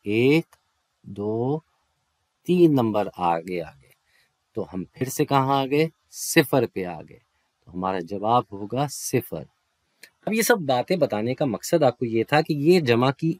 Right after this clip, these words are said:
एक खुसूसियत से तारुफ मैं आपका करा रहा हूँ, वो ये है कि किसी भी नंबर को उसके उलट से अगर जमा किया जाए, तो जवाब हमेशा सिफर आता है। और, अ, इस खुसूसियत को हम कहते हैं additive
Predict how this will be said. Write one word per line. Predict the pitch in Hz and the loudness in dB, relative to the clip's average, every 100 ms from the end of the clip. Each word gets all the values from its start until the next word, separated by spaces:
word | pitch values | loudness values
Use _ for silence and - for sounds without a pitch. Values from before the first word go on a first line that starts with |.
| - | 4
एक | 170 175 | 4 4
खुसूसियत | - 131 - - 160 - 208 190 - | 0 0 0 -2 -2 0 6 4 4
से | - 131 | -6 -6
तारुफ | 101 98 101 _ | -4 -4 -6 _
मैं | 98 | -10
आपका | 85 82 - | -10 -14 -12
करा | 85 87 | -10 -8
रहा | 107 | -4
हूँ, | 151 180 _ _ _ _ | -4 -4 _ _ _ _
वो | 117 | -4
ये | 113 120 190 190 | -2 6 8 8
है | 180 | 6
कि | 185 175 | 0 -2
किसी | 175 - 233 | -2 -2 0
भी | 220 | 2
नंबर | 156 123 107 101 | 2 0 -4 -8
को | _ 110 139 _ | _ -2 -2 _
उसके | 120 - - 170 _ _ - | -10 -6 0 0 _ _ 2
उलट | 196 226 - | 6 6 6
से | - 95 - _ | -8 -8 -8 _
अगर | 98 98 | -6 -6
जमा | 95 95 107 | -4 -4 -4
किया | - 95 87 | -4 -8 -6
जाए, | 92 110 | -4 -2
तो | 131 117 | -2 -4
जवाब | 92 90 107 87 | -4 -2 -2 -4
हमेशा | 90 82 - 156 _ _ _ | -10 -6 -2 -4 _ _ _
सिफर | - - 143 127 92 - | -6 2 4 4 0 -10
आता | 82 _ | -20 _
है। | _ _ _ _ _ _ _ | _ _ _ _ _ _ _
और, | 110 113 110 107 | 2 4 4 0
अ, | 107 104 107 101 95 - _ - | 0 0 0 0 -2 -4 _ -2
इस | 117 - | -2 0
खुसूसियत | 120 - 151 165 - 180 | -2 2 6 6 8 6
को | - 110 | 6 2
हम | 104 98 | 2 2
कहते | 98 98 104 | 0 0 -2
हैं | 98 107 139 160 _ _ _ _ _ - | -2 2 2 2 _ _ _ _ _ 2
additive | 131 143 147 165 | 2 2 4 4